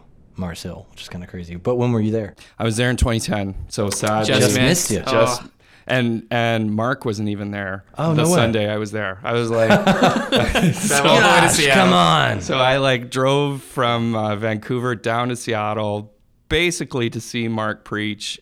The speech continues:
Speaker 2: and, like,
Speaker 1: There.
Speaker 2: do a little sightseeing. And so I got the sightseeing in.
Speaker 3: Yeah.
Speaker 1: But the other part didn't happen.
Speaker 2: Yeah.
Speaker 3: Dang.
Speaker 1: Yeah.
Speaker 2: That was okay, though.
Speaker 3: So
Speaker 1: Yeah.
Speaker 3: did the band form, like, were you guys a worship team that then decided to carry it into,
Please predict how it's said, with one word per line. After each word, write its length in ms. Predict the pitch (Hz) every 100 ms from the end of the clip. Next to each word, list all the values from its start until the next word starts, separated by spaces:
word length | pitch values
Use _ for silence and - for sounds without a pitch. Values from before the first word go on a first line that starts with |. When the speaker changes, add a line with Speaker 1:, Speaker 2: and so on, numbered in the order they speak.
| -
Speaker 2:
and, 640 | 104 101 104 101 104 98 -
like, 320 | - 101 95 -
Speaker 1:
There. 120 | 165 - - -
Speaker 2:
do 180 | 117
a 20 | 113
little 240 | 113 113
sightseeing. 920 | - 113 107 - 107 107 107 107 107 -
And 460 | 104 104 104 101 - _
so 100 | -
I 60 | 127
got 100 | 190
the 80 | 143
sightseeing 480 | 180 190 143 110
in. 280 | 107 113 139 - -
Speaker 3:
Yeah. 220 | 139 147
Speaker 1:
But 240 | 104 95 - - - -
the 80 | 113
other 140 | 117
part 180 | 117 110
didn't 160 | 110 104
happen. 320 | 104 - 113
Speaker 2:
Yeah. 300 | 110 104 107 - -
Speaker 3:
Dang. 340 | 135 143 131 -
Speaker 1:
Yeah. 200 | 90 82 - -
Speaker 2:
That 100 | 110
was 160 | 107
okay, 300 | 117 - 101
though. 200 | 98 101 - - -
Speaker 3:
So 260 | - 185 185
Speaker 1:
Yeah. 80 | 180 - -
Speaker 3:
did 140 | 175
the 80 | 180
band 340 | 165 160 190 202
form, 500 | - 156 147 143 139
like, 140 | 139
were 120 | 147
you 200 | 147 147
guys 220 | 143 127 135
a 80 |
worship 360 | 113 127 156 165
team 240 | - 160 156
that 140 | 123
then 120 | 123
decided 500 | 123 - 117 117 120
to 80 | 131
carry 420 | 123 123 117 117
it 100 | 113 -
into, 580 | 117 117 - 117 113